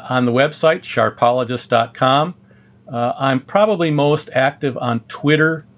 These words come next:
uh, for myself, uh, as, uh, my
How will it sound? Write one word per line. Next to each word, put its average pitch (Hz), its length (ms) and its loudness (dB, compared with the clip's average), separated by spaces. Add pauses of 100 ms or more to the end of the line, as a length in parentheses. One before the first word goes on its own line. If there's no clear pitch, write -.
(360)
uh, 117 240 0
for 127 200 0
myself, 139 720 0
uh, 120 300 -4
as, 120 440 0
uh, 117 220 -2 (100)
my 120 240 -2